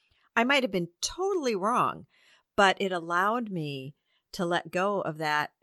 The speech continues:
feeling angry, and I came up with a way to have compassion for this person and to be able to h-, send them love from my heart instead of being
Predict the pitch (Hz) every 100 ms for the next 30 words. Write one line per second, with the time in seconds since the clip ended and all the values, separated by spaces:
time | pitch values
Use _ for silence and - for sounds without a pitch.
0 | _ - - 202 180 151 - 170 214 254
1 | 147 127 123 180 - _ _ _ - 175
2 | 170 165 - _ - 170 175 - - 214
3 | 202 - 202 247 - 165 170 - 165 151
4 | 160 185 185 180 - 170 170 151 - 165
5 | - 180 233 - 151 - 139 139 - -
6 | 139 - - - _ - - _ 175 170
7 | 180 175 170 165 165 - - 165 156 151
8 | _ _ _ - 170 185 - 240 226 214
9 | 180 165 175 196 160 - 170 156 143 147
10 | 196 147 - _ 156 156 - 170 160 151
11 | - 151 151